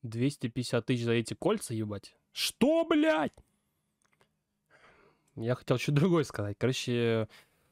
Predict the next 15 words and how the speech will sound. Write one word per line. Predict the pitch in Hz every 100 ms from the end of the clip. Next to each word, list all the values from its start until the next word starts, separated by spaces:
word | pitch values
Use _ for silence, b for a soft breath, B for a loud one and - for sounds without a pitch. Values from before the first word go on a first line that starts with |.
| b b -
э, | - 139 139 135 127 _ _ _ _ _ _ _ _ _ _ _
давай, | 143 143 117
давай, | 123 117 110
давай, | 120 110 -
блядь. | - -
Очень | 165 -
люблю | 180 202
такие, | 147 151 135
кстати, | 131 123 127
вещи, | 120 117 208 220 -
которые, | 120 - 123
знаете, | 139 202 131
просто | 185 220 -
вот | 123
цвет. | - - 120 101